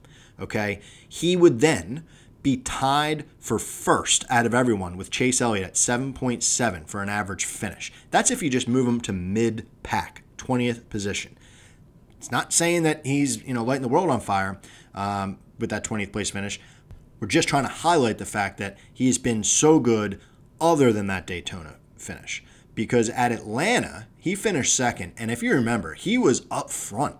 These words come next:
like, a decent amount of that race. He ended up getting spun from the lead, hit the wall,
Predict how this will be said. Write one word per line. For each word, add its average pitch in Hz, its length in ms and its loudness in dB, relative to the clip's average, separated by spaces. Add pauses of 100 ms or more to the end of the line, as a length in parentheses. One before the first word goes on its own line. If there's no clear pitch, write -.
(120)
like, 110 260 -6
a 131 60 -2
decent 131 540 -2
amount 135 280 0
of 110 60 -4
that 95 220 -6
race. 131 320 0
He - 80 -8
ended 101 160 -6
up 98 100 -12
getting 101 220 -6
spun 120 340 -4
from 120 220 -4
the 82 80 -8
lead, 156 460 -4
hit 107 240 -10
the 78 100 -18 (200)
wall, 151 480 -2